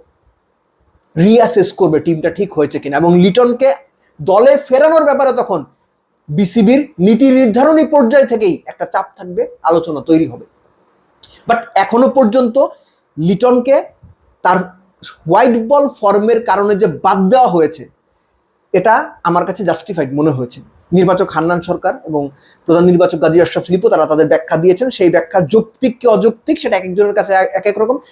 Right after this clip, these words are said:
সে আলোচনাতে আমি যাব না। কিন্তু লিটনকে বাদ দেওয়া অযৌক্তিক হয়েছে, এটা বলার সুযোগ বোধ হয় নাই।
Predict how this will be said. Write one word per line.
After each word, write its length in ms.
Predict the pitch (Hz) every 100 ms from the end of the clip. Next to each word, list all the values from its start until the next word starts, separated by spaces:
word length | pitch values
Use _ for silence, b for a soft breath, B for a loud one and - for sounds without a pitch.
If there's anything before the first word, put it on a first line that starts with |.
| _
সে 60 | - 185
আলোচনাতে 320 | 185 190 160
আমি 80 | 165 160
যাব 100 | 160 196
না। 60 | 269 B B _
কিন্তু 180 | 208 208 190
লিটনকে 380 | 208 277 269 262 190
বাদ 140 | 214 214 214
দেওয়া 160 | 254 277 - _ _ -
অযৌক্তিক 420 | 208 294 311 339 -
হয়েছে, 200 | 262 254 311 202
এটা 120 | - 185
বলার 200 | 190 185
সুযোগ 200 | 196 214 175
বোধ 100 | 156 143
হয় 100 |
নাই। 80 | 139